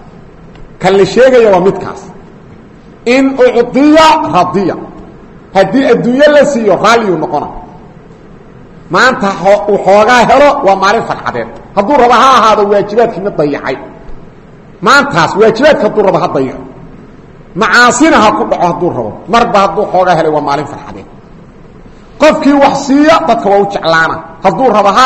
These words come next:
ahaado, acdaada Ilaahay cadowga ugu weyn. Hadduu dhaqaale siiyaa, qof la heli karo maaha. Agtiisa lagama maro. Wa in lam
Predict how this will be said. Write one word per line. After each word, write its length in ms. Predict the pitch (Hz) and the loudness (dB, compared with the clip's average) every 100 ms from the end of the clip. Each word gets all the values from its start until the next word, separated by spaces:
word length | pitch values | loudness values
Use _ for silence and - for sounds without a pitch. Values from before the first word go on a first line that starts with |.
| 240 | 2
ahaado, 420 | 196 175 151 127 - - - | 2 0 0 -4 -10 -18 -8
acdaada 480 | - 175 175 240 240 | -4 -2 0 0 0
Ilaahay 260 | 202 202 185 | 2 0 0
cadowga 280 | 202 196 170 | -2 -2 -4
ugu 220 | 151 165 | -4 -4
weyn. 140 | 127 - - - - - - - | -4 -8 -16 -20 -20 -20 -20 -20
Hadduu 260 | - 214 202 | -4 -4 -2
dhaqaale 380 | 180 - 185 180 | -4 -2 -2 -2
siiyaa, 440 | 170 196 233 240 175 - - - - - | -2 -2 0 2 0 -6 -12 -18 -20 -4
qof 160 | 147 | -2
la 100 | 185 | 2
heli 180 | 190 190 | 4 4
karo 180 | 143 127 | 0 -4
maaha. 220 | 113 101 - - - - - - - - - | -4 -10 -14 -16 -18 -20 -20 -20 -20 -10 -2
Agtiisa 380 | 240 196 180 170 | 0 0 -2 -2
lagama 280 | 165 180 | 0 -2
maro. 280 | 185 139 117 - - - - - - - - - - - - - - - - - | -2 -2 -4 -8 -18 -20 -18 -18 -14 -14 -14 -20 -20 -20 -20 -20 -20 -20 -20 -4
Wa 180 | 190 240 | 2 4
in 100 | 262 254 | 4 2
lam 300 | 262 302 | 4 4